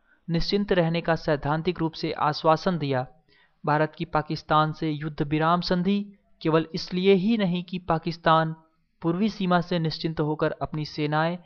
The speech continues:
पश्चिमी सीमा पर नियुक्त कर सके, अपितु इसलिए भी महत्वपूर्ण थी कि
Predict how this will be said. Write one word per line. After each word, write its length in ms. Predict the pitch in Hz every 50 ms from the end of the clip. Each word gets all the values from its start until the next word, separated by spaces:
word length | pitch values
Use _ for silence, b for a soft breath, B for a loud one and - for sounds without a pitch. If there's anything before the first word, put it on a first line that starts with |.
| b b b b b b - -
पश्चिमी 380 | 160 156 - - 190 202 214
सीमा 280 | 202 - 180 170 170 160
पर 180 | 165 175 160
नियुक्त 360 | 151 147 156 170 175 - - 180
कर 180 | - 170 151
सके, 340 | 143 - 147 - - 151 151
अपितु 560 | - - 147 - - 156 156 - 156 156 156 - - - _ _ _ _ _ _ -
इसलिए 440 | - - - 160 156 160 165 180 175
भी 140 | 175 202
महत्वपूर्ण 760 | 196 180 160 156 151 - - 151 151 - 165 170 170 170 160 156
थी 260 | 165 - - 185 190
कि 260 | 180 - - 202 202